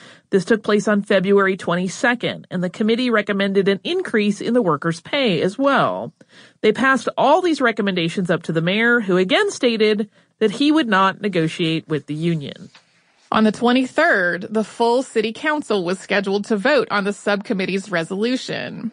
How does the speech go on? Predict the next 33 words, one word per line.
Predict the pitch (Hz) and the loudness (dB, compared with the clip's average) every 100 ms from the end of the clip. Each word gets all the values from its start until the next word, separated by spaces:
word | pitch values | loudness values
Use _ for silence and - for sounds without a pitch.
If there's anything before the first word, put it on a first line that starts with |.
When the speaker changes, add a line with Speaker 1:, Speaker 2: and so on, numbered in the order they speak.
| - | -8
Speaker 2:
The | 180 | -10
striking | - 208 208 220 196 | -2 0 0 -2 -2
workers | 196 208 233 226 226 - | -2 -2 0 0 0 -2
arranged | 196 190 180 202 208 | -4 -2 -2 -2 -2
a | |
nonviolent | 190 196 220 233 202 190 202 - | 0 2 2 2 0 0 -2 -4
march | 196 - - - | -2 -2 -2 -10
to | 202 | -14
City | - 196 202 | -6 -2 -2
Hall | 226 294 185 | 2 2 0
to | 175 | -4
coincide | 214 - 330 359 247 185 180 180 | -10 -6 -2 0 -2 -2 -2 -2
with | 196 214 | -2 -2
this | 214 | -4
vote. | 208 254 339 160 - - | -2 0 2 0 -6 -6
But | 208 233 | 0 2
in | 247 | 2
the | 285 | 2
end, | - 339 311 285 285 277 | 2 2 2 2 0 -2
the | - 214 | -2 -4
city | - 269 | -2 -4
council | 302 240 226 214 208 | -2 0 0 0 0
voted | 196 196 196 | 2 0 0
to | - | -4
support | 196 202 - 180 - | -8 -6 -2 -2 0
the | |
mayor | 214 285 349 233 208 202 | 0 2 2 2 2 2
rather | 202 196 202 | 0 -2 -2
than | 202 | -4
supporting | 208 214 - 202 196 | -2 -4 -2 -2 -2
the | 190 | -4
striking | - 170 - 180 | -4 -4 -2 -2
workers. | 208 247 247 151 - - - | 0 0 -2 -6 -6 -12 -18